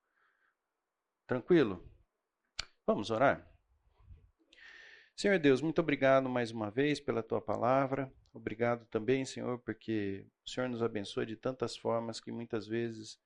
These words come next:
não temos noção de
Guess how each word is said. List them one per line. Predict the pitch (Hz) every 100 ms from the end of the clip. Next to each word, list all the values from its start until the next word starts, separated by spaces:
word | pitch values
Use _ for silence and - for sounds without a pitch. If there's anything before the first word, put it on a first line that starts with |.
| _ _ -
não | 120
temos | 110 127 123
noção | 127 135 - 131 113 95 - _ _ _ _ _ _ -
de | 113 110 110 107 98 95 90